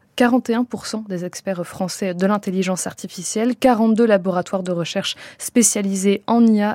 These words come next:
et cent dix startups utilisant l'I A, même si vous avez déjà signifié qu'attention, avec intelligence artificielle, ça voulait un peu tout et rien dire. Donc, on comprend qu'il peut, il peut y avoir une très grande diversité de choses, euh, là-dedans. Euh,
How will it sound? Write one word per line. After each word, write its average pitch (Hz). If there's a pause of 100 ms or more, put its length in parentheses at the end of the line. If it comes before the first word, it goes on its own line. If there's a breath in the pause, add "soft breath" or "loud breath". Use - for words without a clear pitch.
et 254
cent 254
dix 233
startups 220
utilisant 196
l'I 185
A, 190
même 226
si -
vous 214
avez 196
déjà 262
signifié 208 (220 loud breath)
qu'attention, 233
avec 185
intelligence 202
artificielle, 202
ça 202
voulait 190
un -
peu 214
tout 240
et 220
rien 208
dire. 202 (400 loud breath)
Donc, 208 (100)
on 226
comprend 214
qu'il 208
peut, 196
il 202
peut 214
y -
avoir 196
une 185
très -
grande 208 (260 loud breath)
diversité 226
de 202
choses, 208
euh, 185
là-dedans. 202 (340 loud breath)
Euh, 196